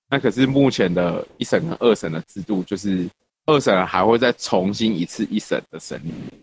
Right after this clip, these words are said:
那也有可能二审变无罪啊。那你一审有罪的人就直接羁押，他被关的这些人身自由该怎么算？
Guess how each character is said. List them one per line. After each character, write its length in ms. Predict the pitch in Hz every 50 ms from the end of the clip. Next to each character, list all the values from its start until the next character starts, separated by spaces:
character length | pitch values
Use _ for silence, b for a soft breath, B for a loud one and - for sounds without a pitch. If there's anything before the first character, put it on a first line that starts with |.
| _ _ _ _ _
那 240 | - 135 131 120 95 - -
也 220 | 123 120 113 113
有 180 | 113 113 113 117
可 140 | - - 92
能 100 | 92 -
二 160 | 123 117 104
审 160 | - - 80 -
变 140 | 104 104 92
无 160 | 73 76 78
罪 200 | - - 113 95
啊。 160 | 87 80 82 92
那 140 | 110 110 110
你 180 | 101 92 80 -
一 80 | 120 113
审 360 | - - 92 87 87 95 92 -
有 100 | 95 92
罪 160 | 87 - 113
的 60 | 104
人 140 | 98 90 92
就 100 | 101 107
直 140 | - - 92
接 120 | 98 98
羁 220 | 95 - - 90 95
押， 180 | 101 95 92
他 160 | 95 104 101 101
被 140 | 101 110
关 240 | 101 - 98 95 98
的 160 | 95 92 87
这 200 | 85 - _ -
些 180 | - - 101 98
人 180 | 98 90 87 92
身 180 | - 98 92
自 160 | 92 - 98
由 160 | 90 82 - -
该 160 | - - -
怎 120 | - -
么 60 | - _
算？ 260 | - - - 80 -